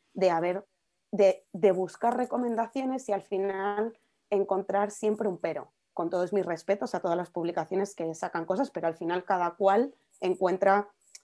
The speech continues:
una lagunita que dice, "Ay, me falta esto, me falta esta información".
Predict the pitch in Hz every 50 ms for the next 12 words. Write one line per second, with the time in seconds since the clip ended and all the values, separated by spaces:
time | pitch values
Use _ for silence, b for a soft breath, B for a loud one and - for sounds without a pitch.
0 | _ _ - 214 202 202 202 196 202 208 196 196 190 185 170 190 190 185 196 214
1 | 208 208 - 208 233 262 - 220 185 175 170 _ 175 175 185 196 185 175 165 165
2 | _ 180 190 196 196 196 180 170 175 165 - - 156 160 156 185 175 175 196 190
3 | 190 - 208 202 202 180 170 170 165 160 _ 175 170 160 156